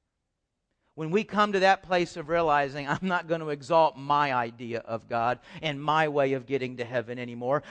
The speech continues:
I'm not gonna exalt the life I wanna live. I'm not gonna exalt myself, but in humility, I'm gonna turn from self and I'm gonna put myself under Jesus Christ.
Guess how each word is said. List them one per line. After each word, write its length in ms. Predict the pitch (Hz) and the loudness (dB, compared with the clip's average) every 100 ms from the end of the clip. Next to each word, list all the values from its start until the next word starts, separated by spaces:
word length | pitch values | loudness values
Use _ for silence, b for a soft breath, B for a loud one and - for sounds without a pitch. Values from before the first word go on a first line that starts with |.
| 165 | 0
I'm 160 | 170 180 | 2 4
not 240 | 185 170 | 2 2
gonna 220 | 170 170 | -2 0
exalt 500 | 160 139 180 170 151 | -2 0 4 4 2
the 100 | 165 | 0
life 320 | 170 170 165 - | 4 4 2 2
I 200 | 175 175 | 4 4
wanna 300 | 170 156 147 | 4 -2 -2
live. 300 | 127 131 139 | -4 0 2
I'm 140 | 165 170 | 2 2
not 180 | 180 | 2
gonna 200 | 175 180 | 0 0
exalt 440 | 160 147 151 170 165 | 0 0 2 2 4
myself, 520 | 160 151 - 180 160 B 180 | 0 0 2 2 2 B -2
but 180 | 151 170 | 2 2
in 100 | 165 | 2
humility, 680 | 151 160 156 180 190 180 156 | -2 -6 -2 2 2 2 0
I'm 140 | 165 | 0
gonna 200 | 170 160 | 0 -4
turn 360 | - 170 190 185 | -6 -4 -4 -4
from 220 | 180 151 | -10 -10
self 320 | - 151 147 - 196 | -2 0 0 -2 -2
and 100 | 165 | 0
I'm 140 | 165 | 0
gonna 180 | 170 156 | 0 -4
put 280 | - 180 196 | -4 -4 -2
myself 500 | 170 160 - 156 147 | -2 -2 -2 -2 -2
under 240 | 160 147 143 | -6 -6 -6
Jesus 400 | 143 135 127 - | -8 -14 -14 -18
Christ. 400 | 131 117 107 | -10 -10 -10